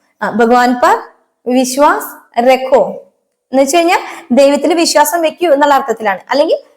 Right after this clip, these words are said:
"വിശ്വാസ് കരോ" വിശ്വസിക്കൂ എന്നുള്ള അർത്ഥത്തിൽ കേട്ടോ. ഇനിയിപ്പോ വിശ്വാസം ഇല്ല എന്നാണെങ്കിലോ, ആ, എനിക്ക് നിന്നിൽ വിശ്വാസം ഇല്ല, മുജെ തും പർ വിശ്വാസ് നഹീ ഹൈ.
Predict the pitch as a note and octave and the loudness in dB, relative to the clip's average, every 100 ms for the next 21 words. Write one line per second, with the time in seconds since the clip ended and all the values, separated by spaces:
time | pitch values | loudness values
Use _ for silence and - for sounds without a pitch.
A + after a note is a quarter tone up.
0 | _ E4+ D#4+ F#4 G4+ - E4+ C#4+ F#3+ - | _ -4 0 0 0 0 2 2 0 -6
1 | - _ C#4 C4+ D#4+ E4+ C#4 D4+ F3+ - | -20 _ -10 -6 -4 -4 0 0 0 -10
2 | _ - B3+ A3 G3+ - G3 G#3+ F#4 A#3 | _ -4 0 2 0 -2 -2 0 0 -2
3 | - - - _ - E4+ F#4+ G#4+ D#4+ A3 | -4 -16 -20 _ 0 2 2 0 -2 -2
4 | D#4 - D#4+ D#4+ F4+ D4 D#4 F4 F4 D#4+ | -2 2 0 2 0 2 2 2 -2 -4
5 | D#4 F4 - _ _ _ _ _ _ A#3+ | -4 -4 -8 _ _ _ _ _ _ 2
6 | A#3 A3+ F4 F#4 F#4+ F4+ F#4 - D4 C#4+ | 2 2 0 0 0 2 0 2 0 2
7 | C#4+ B3+ G3+ - _ _ _ _ _ A#3 | 0 0 -6 -8 _ _ _ _ _ -2
8 | C4+ C#4 G#4 A4+ - - _ E4 D4 E4 | 0 2 0 -2 -12 -20 _ -2 0 2
9 | G#4 B4+ - - _ - A3 A3+ A3+ C#4 | 0 -2 -8 -18 _ -10 -6 -4 0 0
10 | D4+ D4 D4+ D4+ D4+ D4 | 0 0 0 2 2 2